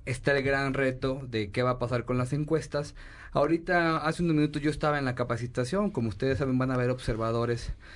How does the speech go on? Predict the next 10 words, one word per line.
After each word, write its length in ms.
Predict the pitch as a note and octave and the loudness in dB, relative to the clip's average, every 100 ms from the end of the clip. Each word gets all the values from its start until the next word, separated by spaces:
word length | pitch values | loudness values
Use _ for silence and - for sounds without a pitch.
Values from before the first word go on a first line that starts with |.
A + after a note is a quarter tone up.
| - - | -12 -2
dentro 580 | A2+ A2+ G#2+ G#2+ G#2+ | 2 2 2 0 0
de 500 | G#2 G2+ G2+ G2 F#2+ - - - - | 0 0 -2 -2 -4 -10 -16 -10 -2
la 120 | A2 | 0
encuesta 540 | G#2+ A2 B2 B2 C3 | 2 0 0 -2 -6
que 120 | B2 G#2+ | -4 -4
va 80 | |
a 20 | G#2 | -2
hacer 160 | A2+ | -2
el 100 | A2 | -2
partido. 640 | A2 D3 D3+ G#3+ D#3+ D#3 | 0 -2 0 2 2 2